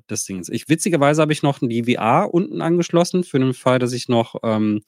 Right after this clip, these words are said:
wie heißt das, äh, das Rallye-Spiel? Rallye, Dirt Rally.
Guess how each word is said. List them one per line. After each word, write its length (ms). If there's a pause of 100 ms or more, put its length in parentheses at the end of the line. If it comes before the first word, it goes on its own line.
(640)
wie 80
heißt 200
das, 260
äh, 720
das 240
Rallye-Spiel? 560 (520)
Rallye, 760
Dirt 240
Rally. 260